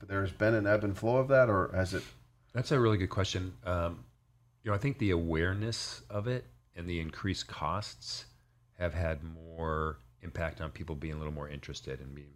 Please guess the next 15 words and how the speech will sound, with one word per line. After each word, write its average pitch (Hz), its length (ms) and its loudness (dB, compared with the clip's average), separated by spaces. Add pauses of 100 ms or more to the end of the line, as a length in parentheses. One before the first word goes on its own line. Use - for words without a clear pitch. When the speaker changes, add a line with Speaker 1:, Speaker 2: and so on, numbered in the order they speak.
(100)
Speaker 2:
a - 20 -20
little 71 160 -8
more 71 180 -10
proactive 67 540 -8 (140)
about 67 200 -10
it. 76 100 -10 (380)
Speaker 1:
And 143 120 6
I, 147 320 4
I, 131 40 2
my, 139 280 10
my 147 260 10
thought 120 260 12
in 104 120 8
that 92 240 8
is, 92 400 2